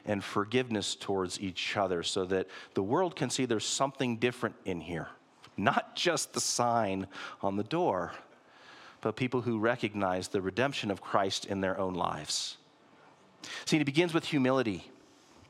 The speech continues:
Humility really is the foundation to a heart that's close to God. It's surrendering everything that we have, all of those thoughts, all of that anger,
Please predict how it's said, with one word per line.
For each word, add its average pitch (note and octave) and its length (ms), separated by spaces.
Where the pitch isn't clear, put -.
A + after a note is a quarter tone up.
Humility D3+ 420
really D3 260
is C3+ 140
the B2+ 80
foundation C#3 880
to C#3+ 160
a B2+ 40
heart C#3 340
that's B2 180
close - 360
to A#2 100
God. G2+ 300
It's G#2+ 140
surrendering A#2+ 680
everything F3+ 680
that F3 120
we F3 160
have, C#3+ 360
all E3 200
of F3+ 60
those F3 200
thoughts, D3 340
all D3+ 180
of F3 80
that E3+ 160
anger, D3+ 380